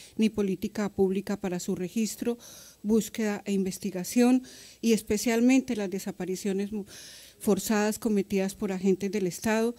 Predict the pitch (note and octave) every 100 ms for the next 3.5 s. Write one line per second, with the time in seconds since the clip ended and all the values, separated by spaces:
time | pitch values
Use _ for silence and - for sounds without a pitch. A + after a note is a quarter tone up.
0 | - - - - G#3+ G3+ G3 F#3 F#3+ F#3+
1 | G#3+ G3+ - F3+ F#3+ F#3 F#3 - - -
2 | - G#3+ - G3 F#3+ G3+ G#3 - G#3+ F#3
3 | F#3+ F#3 F3+ G#3